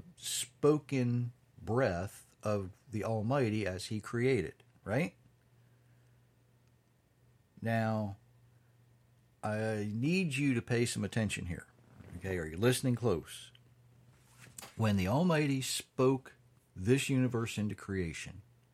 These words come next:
His s-, breath, therefore His Spirit, went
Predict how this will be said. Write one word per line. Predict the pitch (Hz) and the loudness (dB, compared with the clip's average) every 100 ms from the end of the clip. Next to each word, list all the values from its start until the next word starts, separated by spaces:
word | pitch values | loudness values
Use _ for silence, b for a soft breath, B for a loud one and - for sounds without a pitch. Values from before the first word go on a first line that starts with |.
| _ b b b b b b b | _ b b b b b b b
His | 131 147 160 160 - - _ _ _ - | 2 4 4 0 -8 -14 _ _ _ -10
s-, | - | -10
breath, | - 143 135 110 117 | -4 2 4 4 -2
therefore | 104 95 110 110 - 107 | -8 -2 0 0 0 -2
His | 98 95 | 0 -2
Spirit, | - - - 156 92 98 - _ _ _ _ _ - | -2 -2 2 4 4 2 -2 _ _ _ _ _ 0
went | 113 107 | 2 2